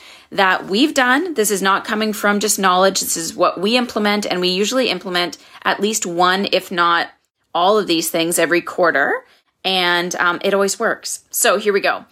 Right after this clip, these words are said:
One is to reach out to your list with a nine-word email.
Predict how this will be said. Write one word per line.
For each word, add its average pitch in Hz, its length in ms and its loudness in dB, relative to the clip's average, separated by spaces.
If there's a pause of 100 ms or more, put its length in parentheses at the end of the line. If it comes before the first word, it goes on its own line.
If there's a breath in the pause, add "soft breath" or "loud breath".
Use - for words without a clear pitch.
(360 loud breath)
One 226 420 2
is 208 460 4
to 208 640 0
reach 240 360 -2
out 302 260 0
to 320 120 -2
your 349 180 0
list 196 520 0 (100)
with 196 280 -2
a 196 120 0
nine-word 165 1160 0
email. 139 520 -2